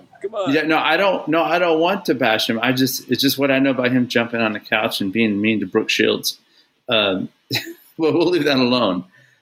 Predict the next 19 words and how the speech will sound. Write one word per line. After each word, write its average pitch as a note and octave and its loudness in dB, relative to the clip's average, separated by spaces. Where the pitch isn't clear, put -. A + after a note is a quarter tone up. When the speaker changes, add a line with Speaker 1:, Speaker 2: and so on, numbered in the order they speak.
Speaker 2:
Um, A2 -2
uh, G#2+ 0
so D#3 0
anyways, C3+ 2
all, E3 2
all F3 0
I'm E3+ 2
saying C#3+ 0
is, A#2 0
you C3+ 0
know, B2 0
taking G#3 0
together C3+ 2
with A#2 0
what B2+ 2
is A2 0
Joe C3+ 0
Rogan's C#3+ 0
advice, A2 0